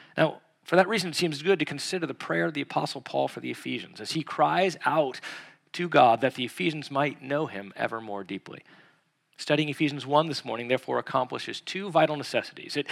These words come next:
keeps us focused on the person and work of Christ, and it reminds us that prayer is an essential foundation for the successful accomplishment of God's work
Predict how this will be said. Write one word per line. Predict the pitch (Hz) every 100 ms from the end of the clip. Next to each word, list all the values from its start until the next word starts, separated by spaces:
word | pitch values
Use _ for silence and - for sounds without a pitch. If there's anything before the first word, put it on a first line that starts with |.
| - -
keeps | 170 165
us | 131
focused | - 170 165 196 143
on | 147
the |
person | 123 170 160 180 156
and | 123 117
work | 151 -
of | 113
Christ, | - 147 170 196 - - - -
and | 180 214
it | 220
reminds | 175 156 175 190
us | 151
that | - 127
prayer | - 185 190 156
is | 135
an | 123
essential | - 190 202 - 202
foundation | - 156 156 151 147 - 120
for | 135
the | 123
successful | - - 170 175 - 160
accomplishment | - 160 156 151 - 127 - - -
of | - 127
God's | 135 131
work | 117 123 123